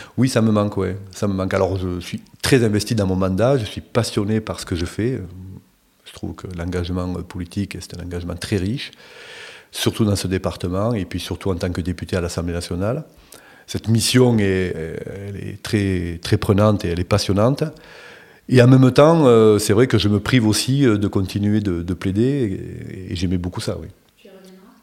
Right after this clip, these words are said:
Speaker 1: Oui. Oui. <laughs> Oui, je, je, j'y reviendrai, oui, oui, oui, oui, ouais. Ah oui, je peux pas me dire aujourd'hui que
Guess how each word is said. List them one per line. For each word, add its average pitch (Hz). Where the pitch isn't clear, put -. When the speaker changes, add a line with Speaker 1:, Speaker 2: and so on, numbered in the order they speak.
Speaker 1:
Oui. 127
Oui. 110
<laughs> -
Oui, 117
je, 104
je, 110
j'y 113
reviendrai, 113
oui, 95
oui, 92
oui, 92
oui, 95
ouais. -
Ah 123
oui, 104
je 92
peux -
pas 110
me 104
dire 104
aujourd'hui 101
que 92